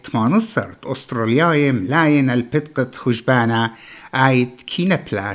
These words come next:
تريجاهي كل خا عقدا. مختوات بوسايت أستراليا، Australian Bureau of Statistics،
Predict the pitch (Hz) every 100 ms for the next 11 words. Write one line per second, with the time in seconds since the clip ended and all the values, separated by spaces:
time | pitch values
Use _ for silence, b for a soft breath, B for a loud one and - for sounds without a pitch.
0 | - - 165 147 143 110 117 113 - 156
1 | 151 147 143 - 135 123 151 123 - -
2 | - - - _ _ _ _ _ _ _
3 | _ _ _ _ _ B B - 233 262
4 | - - 131 175 139 110 101 151 139 135
5 | 131 131 - 143 120 87 90 107 123 -
6 | 139 123 113 123 110 - - - 110 -
7 | 165 165